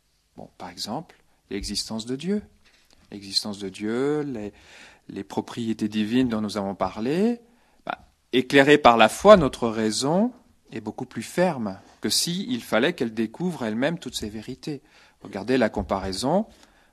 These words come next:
bah, entre nous-mêmes, j'allais dire, et peut-être un Aristote. Un Aristote, philosophe païen, qui est arrivé quand même à démontrer l'unicité de Dieu, mais c'est tout un cheminement qui, qui est long,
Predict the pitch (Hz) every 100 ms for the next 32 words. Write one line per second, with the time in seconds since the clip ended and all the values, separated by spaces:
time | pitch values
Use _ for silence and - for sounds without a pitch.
0 | - - 110 - 101 98 98 117 170 135
1 | 104 113 147 135 - 98 135 - 107 95
2 | 120 131 - 202 - - _ - 101 98
3 | 98 - - 160 - - - 104 101 107
4 | - 107 98 131 214 - - - _ -
5 | - 107 110 110 120 - 113 120 110 104
6 | 110 110 110 120 110 110 110 - 104 104
7 | 107 - 214 262 - - _ - - -
8 | - - 95 - 127 113 110 - 107 98
9 | 123 185 208 - - - - 196 233 285